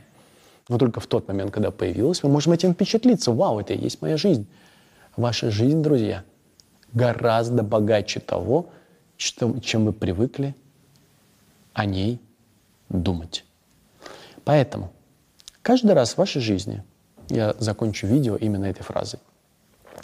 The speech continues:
вы сталкиваетесь с той или иной ситуацией, которую привычным образом рассматриваете как, э, нечто, что требует решения, или каких-то действий, которые требуются от вас, остановитесь, не спешите это сделать. А просто задайте вопрос,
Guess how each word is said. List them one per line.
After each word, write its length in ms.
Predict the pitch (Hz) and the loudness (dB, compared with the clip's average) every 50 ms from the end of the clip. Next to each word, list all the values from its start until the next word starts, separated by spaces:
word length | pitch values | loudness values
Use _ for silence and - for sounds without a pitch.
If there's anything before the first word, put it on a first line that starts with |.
| - - | -6 -4
вы 100 | 131 123 | -4 -2
сталкиваетесь 640 | - - 226 220 180 - 107 101 95 95 - - | 0 0 0 0 0 -2 -2 -2 -2 -4 -4 -6
с 40 | - - | -2 2
той 160 | - 156 127 | 2 4 4
или 40 | 120 | 4
иной 180 | 120 123 117 | 4 2 0
ситуацией, 560 | 107 - - - - - - - - - - _ _ _ - - - - - | 0 -2 -4 -4 -4 -4 -4 -6 -8 -12 -12 _ _ _ -20 -20 -20 -10 -6
которую 340 | - 127 - 156 151 151 | -4 -2 2 2 2 2
привычным 640 | 147 - 143 143 131 117 127 156 - - - 220 202 | 2 2 2 4 4 4 4 2 2 0 0 2 4
образом 440 | 180 147 120 - 113 98 101 98 104 - _ _ _ _ _ _ _ _ _ _ - - - - - - - | 4 4 2 0 -2 -6 -8 -10 -12 -16 _ _ _ _ _ _ _ _ _ _ -18 -14 -14 -14 -14 -10 -6
рассматриваете 920 | 107 110 104 - - 131 131 127 - - 113 104 104 101 98 - - - | -2 -2 0 2 2 2 2 2 0 0 -2 0 0 -2 -4 -6 -8 -8
как, 420 | - - 101 98 - - - - | -4 -2 -2 -2 -4 -6 -12 -6
э, 420 | - 62 50 50 50 50 - - - | -4 -2 0 0 0 -2 -2 -4 -2
нечто, 500 | - 113 113 110 98 - - - - - | 0 0 0 0 0 -4 -6 -8 -8 -10
что 180 | - - - 107 | -8 -8 -8 -4
требует 380 | - 101 107 92 98 80 - | -2 0 0 0 -2 -4 -4
решения, 480 | - 107 107 - - 262 262 254 214 170 - - _ _ _ _ _ _ _ _ _ _ _ _ _ _ _ - | -2 -2 -2 0 2 2 2 2 0 -2 -6 -16 _ _ _ _ _ _ _ _ _ _ _ _ _ _ _ -2
или 100 | - 117 | -2 0
каких-то 440 | 107 - 110 - - 120 - - 107 | 0 -2 -4 -2 -2 -4 -2 -2 -4
действий, 420 | 95 - - - 185 - - - 202 | -2 2 2 2 2 2 -2 -4 -2
которые 320 | - 185 180 - 165 156 | -2 -2 0 0 0 0
требуются 460 | - - 156 147 131 123 - - - | 0 0 0 0 -2 -2 -4 -6 -6
от 120 | - - - | -6 -6 -6
вас, 220 | 120 117 - - | -6 -6 -6 -6
остановитесь, 640 | 190 - - 269 254 240 170 107 90 85 - - - - | -4 0 2 2 4 4 4 2 0 -2 -4 -8 -4 0
не 100 | 170 190 | 0 0
спешите 440 | - - 202 - - 143 - - | 0 0 -2 -2 -2 -2 -4 -4
это 120 | 101 - 95 | -6 -6 -6
сделать. 440 | 95 98 110 104 104 104 - - _ _ _ _ _ _ _ - - - - - - - - | -4 -4 -4 -6 -6 -8 -16 -18 _ _ _ _ _ _ _ -20 -20 -18 -18 -18 -18 -10 -6
А 80 | - | -2
просто 260 | - - 262 214 143 | 2 4 4 4 4
задайте 300 | 131 131 151 156 - - | 4 4 4 4 2 0
вопрос, 540 | 120 110 - - 104 98 90 - - - - | -2 -2 -2 -2 -4 -4 -4 -6 -10 -12 -14